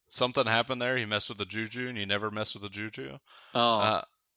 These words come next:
Speaker 1: but
Speaker 2: Dallas
Speaker 1: no,
Speaker 2: did such a good job, though.
Speaker 1: Yeah, I mean,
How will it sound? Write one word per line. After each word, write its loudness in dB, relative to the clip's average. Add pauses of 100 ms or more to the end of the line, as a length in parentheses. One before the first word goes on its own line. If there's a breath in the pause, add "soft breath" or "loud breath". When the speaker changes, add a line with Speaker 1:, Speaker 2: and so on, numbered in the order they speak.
(120)
Speaker 1:
but 2
Speaker 2:
Dallas 6
Speaker 1:
no, 8
Speaker 2:
did 8
such 4
a 0
good 2
job, 0
though. -8 (420)
Speaker 1:
Yeah, 0 (140)
I 4
mean, 2